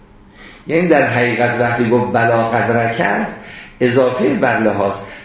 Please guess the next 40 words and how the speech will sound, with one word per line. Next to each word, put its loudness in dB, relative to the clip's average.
بیان 2
کرده 0
که -2
من -2
که -4
می‌گم 0
بلا 2
قدر 0
کرد -2
یعنی 2
به 4
قیام 2
نگاه 2
نکن، 0
لا 4
تنقض -2
الیقین 2
به 2
شک 0
دیگه 0
نیست. -4
من 0
وقتی 0
خودم 2
می‌گم 2
بلا 4
قدر 2
کرد، 0
یعنی 2
اون 2
لا 4
تنقض 2
الیقین 2
به 2
شک -2
که 4
با 4
قیام 0
نگاه 2
بکنی، 0